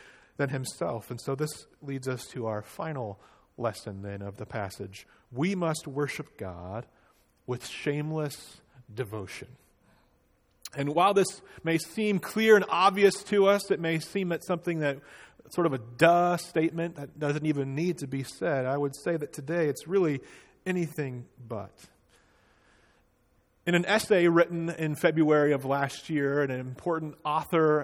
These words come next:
and sort of cultural observer, sociologist named Aaron Renn wrote a piece in First Things magazine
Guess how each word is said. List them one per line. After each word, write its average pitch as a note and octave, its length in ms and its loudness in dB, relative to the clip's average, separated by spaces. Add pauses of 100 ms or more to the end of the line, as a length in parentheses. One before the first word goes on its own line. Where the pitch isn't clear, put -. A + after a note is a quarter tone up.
and C3 380 -4
sort C#3+ 180 0
of B2+ 300 -4 (180)
cultural E3 540 0
observer, D3 600 0
sociologist C#3 1120 0
named B2+ 380 -4
Aaron D3+ 320 0
Renn D3 520 0 (420)
wrote C#3+ 360 4 (140)
a C3 80 -8
piece - 540 -8
in C#3 180 -6
First - 400 -4
Things D3+ 380 -2
magazine C3+ 720 -4